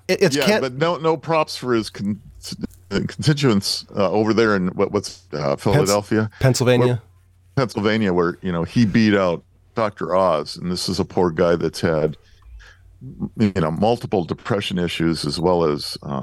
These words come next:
Speaker 2: other, other issues such as a stroke, and, uh, had a hard time putting words together for a while, and then all of a sudden he gets elected. And I feel, you know, I feel for the guy. Don't get me wrong, but it just, I can't believe the voters out there voted for him.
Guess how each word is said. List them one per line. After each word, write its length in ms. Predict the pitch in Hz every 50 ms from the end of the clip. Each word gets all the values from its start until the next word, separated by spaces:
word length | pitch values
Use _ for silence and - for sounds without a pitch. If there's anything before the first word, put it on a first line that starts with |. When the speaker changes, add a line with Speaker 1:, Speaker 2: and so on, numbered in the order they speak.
| - -
Speaker 2:
other, 400 | 101 95 107 101 101 - - - _ _ _ _
other 500 | 98 101 92 101 95 90 85 78 80 - - _ _ _ _ -
issues 300 | 85 - - 92 80 -
such 200 | - 82 - -
as 100 | 71 71
a 80 | 65
stroke, 640 | - - - - - 104 98 85 78 - - - - - - - - _ _ _ _ _ _ -
and, 320 | 90 85 82 80 80 78
uh, 120 | 85 78 82 - - - - _ _ - - - -
had 160 | 95 123 117
a 100 | 95 78
hard 260 | - 123 131 143 135
time 220 | - 120 85 78 76
putting 240 | 101 90 78 73
words 300 | 78 87 98 113 110 -
together 400 | 101 90 76 73 69 - 73 82
for 200 | - - - -
a 40 | 69 -
while, 320 | 69 69 71 80 90 85
and 100 | 78 78
then 140 | 80 82 82
all 160 | 82 82 90
of 80 | 90 87
a 80 | 82
sudden 480 | - - - 110 101 98 92 90 85 87 - _ _ _ _ _ _ _ _ _ _ -
he 100 | 104 85
gets 220 | 117 117 - -
elected. 500 | 78 78 87 90 92 - - 82 - 82
And 260 | 85 85 80 80 82 - -
I 140 | - 156
feel, 180 | 147 - 180 - - 180
you 120 | 196 196
know, 120 | 185 180
I 160 | 170 160 165 165
feel 260 | - 170 151 123 -
for 120 | - 76
the 100 | - 64
guy. 160 | - 64 58
Don't 160 | 62 73 90 101
get 80 | 101
me 100 | 90 71
wrong, 400 | 62 69 73 73 82 78 67 65 -
but 140 | - -
it 80 | - - - - -
just, 340 | - - 95 - - - -
I 80 | 98
can't 300 | - - - 123 120 -
believe 180 | - 87 92 78
the 80 | 76
voters 400 | 64 71 73 76 67 64 - -
out 160 | - - - -
there 220 | 58 50 - - - -
voted 260 | - 69 64 62 - -
for 180 | - - -
him. 100 | - -